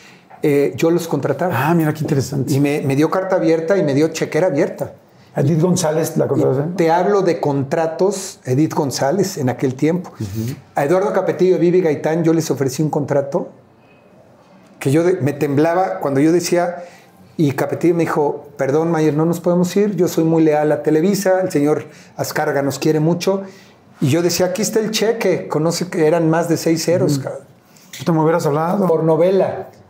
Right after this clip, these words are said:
Speaker 1: Y me dijo que no, o sea, yo era el que hacía las negociaciones. Y cuando Elisa me dice, "Hay que hacer un, una escuela de formación", órale. Empiezo a armar, busco a los maestros,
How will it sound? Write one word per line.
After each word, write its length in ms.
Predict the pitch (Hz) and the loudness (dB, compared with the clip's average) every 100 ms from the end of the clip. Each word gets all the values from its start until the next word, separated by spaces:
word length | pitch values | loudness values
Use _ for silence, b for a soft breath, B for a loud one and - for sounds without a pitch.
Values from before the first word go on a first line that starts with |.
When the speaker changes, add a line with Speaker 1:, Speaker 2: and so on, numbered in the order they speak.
| _ _ | _ _
Speaker 1:
Y 180 | 185 156 | 0 2
me 140 | 151 | 4
dijo 400 | 151 147 180 165 | 2 2 0 -2
que 100 | - | -2
no, 300 | 139 175 247 | 0 0 0
o 60 | 220 | -2
sea, 480 | 143 165 - - - - | -2 -2 -4 -12 -14 -4
yo 220 | 127 214 | 0 2
era 160 | 466 294 | 2 0
el 80 | |
que 80 | 175 | 0
hacía 160 | 156 160 | 0 0
las 160 | 147 | 0
negociaciones. 640 | 147 123 123 123 135 123 117 | 0 -2 -2 -4 -4 -4 -6
Y 80 | - | -6
cuando 240 | - 156 | -4 0
Elisa 240 | 165 180 190 | 2 2 0
me 80 | |
dice, 200 | 175 165 | 0 0
"Hay 40 | 180 | 0
que 100 | 190 | 0
hacer 440 | 185 185 185 185 B B B B | 0 0 0 -4 B B B B
un, 320 | 156 185 190 190 | 0 2 0 0
una 180 | 165 | 0
escuela 420 | 175 180 185 180 170 | 0 0 0 2 2
de 80 | |
formación", 640 | 156 156 143 - 180 185 180 - - _ _ _ - | 0 -2 -2 0 0 0 -4 -14 -20 _ _ _ -6
órale. 300 | 247 302 214 - - _ - - - | -2 0 -2 -8 -20 _ -20 -20 -6
Empiezo 500 | 160 143 185 185 190 | -4 2 2 2 0
a 40 | 170 | 2
armar, 560 | 180 196 220 - - - | 0 0 -2 -6 -12 -4
busco 320 | 143 160 160 | 0 0 0
a 20 | |
los 160 | 139 131 | -2 0
maestros, 760 | 143 147 202 - 180 185 - | 0 0 0 0 0 0 -6